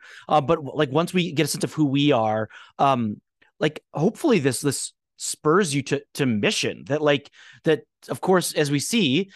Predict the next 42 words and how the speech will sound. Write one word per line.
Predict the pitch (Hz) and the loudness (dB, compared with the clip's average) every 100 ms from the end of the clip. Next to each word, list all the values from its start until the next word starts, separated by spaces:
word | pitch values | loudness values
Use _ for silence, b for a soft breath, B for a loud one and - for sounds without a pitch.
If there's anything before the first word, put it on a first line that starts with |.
| B | B
um, | 147 139 127 123 B B - | 0 0 -2 -6 B B -2
the, | 143 135 123 - _ - - _ | 2 2 0 -6 _ -20 -20 _
the | - 165 156 | -18 -10 -2
harvest | 143 170 196 | 2 2 2
is | 180 | 0
great, | - 156 175 | 2 0 0
but | 147 | -2
the | 139 127 _ _ | -4 -6 _ _
workers | 160 165 170 151 | -2 0 2 0
are | 147 | 0
few. | - 170 165 107 - | 0 2 2 0 -2
Um, | 131 120 | -2 0
therefore | 143 160 | 0 0
pray | 147 170 151 | -2 0 0
earnestly | 151 170 165 139 | 0 -2 -2 -6
to | 123 | -4
the | 123 127 | -6 -6
Lord | 151 143 160 | -4 0 0
of | |
the | 131 | -2
harvest | 117 165 156 - B B B | -2 -4 -4 -12 B B B
to | - | -4
send | 160 151 | 0 2
out | 139 131 | 0 2
laborers | 143 156 135 117 | 2 4 2 2
into | 117 117 | -2 -4
his | 117 | -4
harvest. | 110 131 - - - B B B B B - | -4 -4 -6 -12 -20 B B B B B -8
That, | 147 165 165 | 0 2 2
um, | 156 151 131 127 135 | 2 2 0 -6 -8
th-, | 151 - - | -8 -8 -6
that | 170 - | -4 0
there | 208 | 2
are | 196 | 2
people | 170 - 202 196 160 | 0 -4 -4 0 0
who | 123 | 0
need | 143 156 160 | 0 0 -2
to | |
hear | 123 156 | -2 0
this | 156 151 120 | 0 -2 -2
message, | 143 175 101 50 - - B B B B - | -2 -2 -6 -8 -14 -18 B B B B 0
um, | 139 131 123 | 2 2 -2